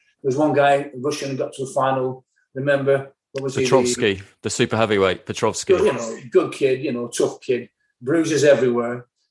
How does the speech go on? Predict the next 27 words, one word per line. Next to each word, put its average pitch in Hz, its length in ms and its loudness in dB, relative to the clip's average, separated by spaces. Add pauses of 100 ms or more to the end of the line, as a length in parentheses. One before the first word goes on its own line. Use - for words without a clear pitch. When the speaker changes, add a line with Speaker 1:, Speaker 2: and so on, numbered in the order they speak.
(120)
Speaker 1:
you 135 120 -8
know, 123 100 -4
having 135 200 0
to 139 120 -2
walk 135 220 4
right 131 260 -4
through 120 200 -2
it. 113 180 -8
And, 143 200 -6
you 196 60 0
know, 196 80 2
there's, 151 220 -4
there's 185 140 4
guys 160 340 2
there 139 240 8
who, 135 140 -2
who 135 80 -2
always 143 520 4
come 131 160 -8
through 127 220 -4
'cause 135 160 -8
they, 135 200 -4 (300)
they're 147 100 -8
tough 143 220 0
enough, 117 240 -6
maybe. 110 460 -6
But 135 340 4